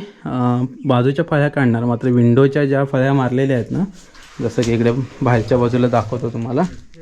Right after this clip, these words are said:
हे बघा. तर ह्या फळ्या काढणार नाहीत. ह्याच्यावरती जेव्हा फाडी वगैरे लावली जाईल, त्याच्यानंतर मग आरामात ह्या फळ्या काढल्या जातील विंडोच्या, कारण याचा शेवटी लोड असतो ना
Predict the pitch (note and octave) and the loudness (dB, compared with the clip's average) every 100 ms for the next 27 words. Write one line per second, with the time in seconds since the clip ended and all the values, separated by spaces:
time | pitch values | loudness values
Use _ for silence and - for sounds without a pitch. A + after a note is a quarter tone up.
0 | - B2 A#2+ A2+ - - - - - - | -2 0 2 0 -6 -20 -20 -20 -20 -20
1 | - - B2 A#2 A#2 B2 - - - - | -18 -4 0 0 0 -6 -12 -20 -20 -20
2 | - - - - - - - - - - | -20 -20 -20 -20 -20 -20 -20 -20 -20 -16
3 | - B2 B2+ B2+ - - _ - B2 B2+ | -4 0 2 0 -4 -20 _ 0 0 2
4 | B2 B2 B2+ B2+ A#2 B2 A#2 B2+ B2 A#2+ | 2 2 2 0 -2 -4 -4 0 0 0
5 | B2+ C#3+ E3+ - B2 A2+ A#2 C3+ - _ | 0 0 -2 -4 -2 0 0 -4 -8 _
6 | _ _ _ _ _ - _ _ - B2 | _ _ _ _ _ -20 _ _ -2 2
7 | B2+ B2+ B2+ B2+ A#2+ A2+ A#2+ A#2 B2 A#2+ | 4 2 0 0 0 0 0 2 2 2
8 | G#2+ - - A#2 C3 C3 C3 C3+ C3 B2 | 0 -10 -12 -4 0 0 2 0 0 0
9 | A#2+ B2+ B2+ B2 D3 C#3+ - - - C3 | 2 2 2 2 0 -2 -12 -20 -8 -4
10 | B2+ A#2+ B2 C3+ B2 A#2+ A#2 F3+ B2+ A#2 | -2 0 -2 0 2 2 0 -4 -4 2
11 | A#2 A2+ A2 - - - - _ - C#3 | 2 2 0 -6 -14 -20 -20 _ -10 -6
12 | D#3+ - C3+ C#3 B2+ C3+ C3+ C3 B2 - | -2 0 2 2 2 2 2 2 0 -4
13 | A#2+ | -4